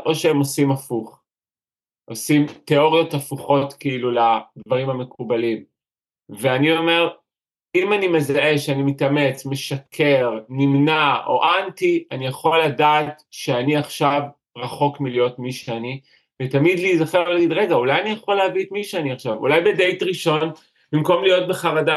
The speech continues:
ולשחק אותה קול, אני יכול להגיד, "וואו, אני ממש בחרדה עכשיו. <gasps> וואו, נרגעתי." אולי במקום לשחק אותה שלא אכפת לי, להגיד, "וואו, אני ממש אכפת לי מכל דבר, אני רק חושב כל הדייט רק על איך שאני נראה."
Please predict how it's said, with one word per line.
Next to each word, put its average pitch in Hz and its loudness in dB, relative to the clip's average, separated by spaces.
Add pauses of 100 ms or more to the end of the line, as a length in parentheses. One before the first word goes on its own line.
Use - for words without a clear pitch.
(100)
ולשחק 170 -2
אותה 175 -2
קול, 156 2
אני 147 2
יכול 151 0
להגיד, 156 -2
"וואו, 165 2
אני 135 -2
ממש 131 -4
בחרדה 156 -2
עכשיו. 113 -4 (240)
<gasps> 185 -12
וואו, 135 2
נרגעתי." 123 0 (1800)
אולי 151 4
במקום 170 2
לשחק 160 -4
אותה 170 -2
שלא 151 2
אכפת 147 -2
לי, 143 2
להגיד, 139 0
"וואו, 147 2
אני 123 -4
ממש 131 -4
אכפת 185 -2
לי 196 -2
מכל 175 0
דבר, 170 2
אני 127 -2
רק 147 0
חושב 170 -2
כל 170 2
הדייט 170 2
רק 165 0
על 160 2
איך 165 -2
שאני 160 0
נראה." 156 2